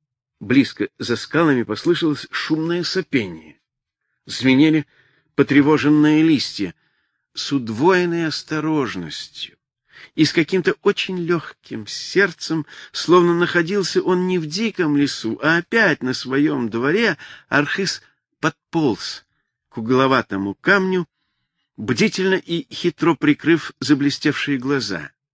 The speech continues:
Теперь он знал, кто там, впереди, и уже не боялся. Он попросту возобновлял игру, прерванную полгода назад.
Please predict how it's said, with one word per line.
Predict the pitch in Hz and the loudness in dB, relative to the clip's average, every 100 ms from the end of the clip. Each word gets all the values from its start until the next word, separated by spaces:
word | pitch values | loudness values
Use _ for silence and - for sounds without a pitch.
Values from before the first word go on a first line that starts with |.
| _ _ _ _ _ _ _ | _ _ _ _ _ _ _
Теперь | - - 135 | -12 -6 -4
он | 143 127 | -2 -4
знал, | 117 127 120 87 73 _ _ _ _ _ | -2 -2 -2 -4 -10 _ _ _ _ _
кто | - - 120 | -20 -8 -6
там, | - 113 87 73 71 _ _ _ _ | -4 -2 -2 -6 -20 _ _ _ _
впереди, | - - 113 113 95 98 80 _ _ _ _ _ _ - 147 | -18 -6 -4 -4 -6 -10 -12 _ _ _ _ _ _ -14 2
и | 147 | 8
уже | 151 139 | 8 8
не | 160 151 | 4 2
боялся. | 147 147 131 82 76 - - _ _ _ _ _ - - | 0 0 0 -4 -8 -14 -14 _ _ _ _ _ -14 0
Он | 139 147 _ | 2 2 _
попросту | - 185 226 - 190 180 - 185 | 6 10 10 6 -2 -2 0 2
возобновлял | 180 147 151 147 156 151 143 202 208 - - | 2 2 0 2 4 4 6 6 4 -2 -6
игру, | 185 156 185 214 185 113 - - - | -6 0 4 8 8 8 2 -14 -2
прерванную | 127 180 196 180 175 175 165 | 4 6 6 2 2 0 -2
полгода | - 156 135 107 135 117 | 2 2 2 2 2 2
назад. | 113 107 95 78 | -4 -4 -8 -10